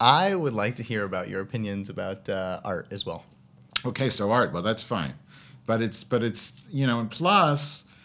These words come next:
Speaker 2: you know, Justin is starting this new, uh, opening this website, which they've been working on, called, uh,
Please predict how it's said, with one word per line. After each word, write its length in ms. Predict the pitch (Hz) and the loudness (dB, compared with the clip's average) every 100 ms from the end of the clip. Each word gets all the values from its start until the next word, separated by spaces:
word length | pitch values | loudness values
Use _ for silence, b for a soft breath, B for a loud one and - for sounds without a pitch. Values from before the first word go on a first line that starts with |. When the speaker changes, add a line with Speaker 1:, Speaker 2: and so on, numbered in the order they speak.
| B B | B B
Speaker 2:
you 120 | 127 | 0
know, 120 | 123 113 | 2 2
Justin 560 | 123 123 - 127 120 | 4 2 2 -2 0
is 100 | 113 - | 0 0
starting 380 | 120 110 110 | 2 2 2
this 200 | 107 98 | 0 -2
new, 360 | 104 104 98 98 | -2 0 0 -2
uh, 120 | 95 98 | -2 -2
opening 600 | 117 113 104 95 95 90 | -2 0 0 -2 -6 -8
this 220 | 92 - | -10 -4
website, 380 | 98 85 95 90 | -4 -2 -6 -6
which 160 | 82 | -8
they've 120 | 92 | -6
been 140 | 85 87 | -4 -4
working 240 | 85 87 | -6 -6
on, 140 | 85 82 | -6 -6
called, 360 | 90 82 76 | -6 -6 -6
uh, 420 | 80 80 80 78 | -8 -6 -6 -8